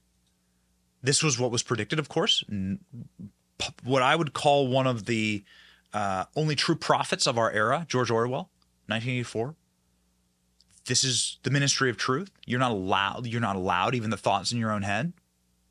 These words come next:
This is where they will inexorably go. Thankfully, thankfully,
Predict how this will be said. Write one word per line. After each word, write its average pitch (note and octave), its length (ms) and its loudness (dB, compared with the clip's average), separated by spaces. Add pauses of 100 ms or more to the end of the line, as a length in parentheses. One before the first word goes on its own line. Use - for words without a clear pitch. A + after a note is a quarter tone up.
(280)
This B2+ 120 0
is C3+ 60 0
where C#3+ 220 4
they C3+ 100 4
will A#2+ 200 0
inexorably C#3+ 880 0
go. A2+ 500 2 (1500)
Thankfully, F#3 840 4 (600)
thankfully, C#3 840 2